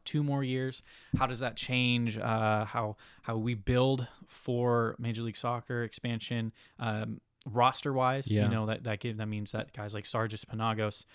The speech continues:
Speaker 1: and a, a newcomer to the scene that we're gonna talk about in a second, those guys have
Speaker 2: Mm-hmm.
Speaker 1: another year to develop. Um, but it also means the veteran guys that,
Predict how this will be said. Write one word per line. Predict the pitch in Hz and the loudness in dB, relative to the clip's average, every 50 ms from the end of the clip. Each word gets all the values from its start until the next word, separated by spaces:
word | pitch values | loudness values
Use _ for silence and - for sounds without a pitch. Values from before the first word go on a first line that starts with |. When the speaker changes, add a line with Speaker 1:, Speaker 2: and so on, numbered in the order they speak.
| - - - - _ | -20 -20 -20 -18 _
Speaker 1:
and | - 117 113 110 107 | -6 -4 -2 0 0
a, | 110 - 113 113 113 113 | 0 0 0 0 0 2
a | 117 | 4
newcomer | 120 123 113 - 127 127 120 120 135 - - - - | 4 4 4 4 2 2 4 2 2 0 -4 -10 -6
to | - 131 120 | -2 0 0
the | 117 113 107 | 2 0 0
scene | - - 123 117 117 | 0 0 0 0 0
that | 117 113 | 0 -2
we're | 107 | -2
gonna | 110 117 110 | -2 -2 -2
talk | - - 117 107 - | -2 -2 -4 -4 -4
about | 110 113 117 | -6 -6 -6
in | 110 | -6
a | |
second, | 107 - 123 110 120 120 117 | -4 -4 -4 -4 -4 -2 0
those | 117 117 110 | 0 0 0
guys | - 117 110 101 | 2 0 2 2
have | 101 113 | 2 0
Speaker 2:
Mm-hmm. | 113 | 0
Speaker 1:
another | 117 117 110 117 113 | 0 0 0 -2 -2
year | 110 120 123 131 131 127 - - - - - - | 0 2 2 2 2 2 -2 -8 -20 -20 -20 -12
to | - - | -8 -4
develop. | 127 120 117 120 120 120 120 120 - - - - - _ _ - | -2 0 2 4 4 4 4 2 0 -6 -18 -20 -20 _ _ -2
Um, | 120 120 123 120 | 0 2 2 2
but | 127 127 | 2 2
it | 123 | 4
also | 135 139 - - 139 | 2 2 2 2 0
means | 135 139 139 139 131 120 | 0 2 2 0 0 0
the | 123 120 117 | 0 0 2
veteran | 110 123 131 135 139 135 131 127 120 | 2 2 2 4 4 2 2 2 2
guys | 120 120 120 127 135 131 120 120 | 2 2 2 2 0 -2 -2 0
that, | 120 117 113 | 0 0 0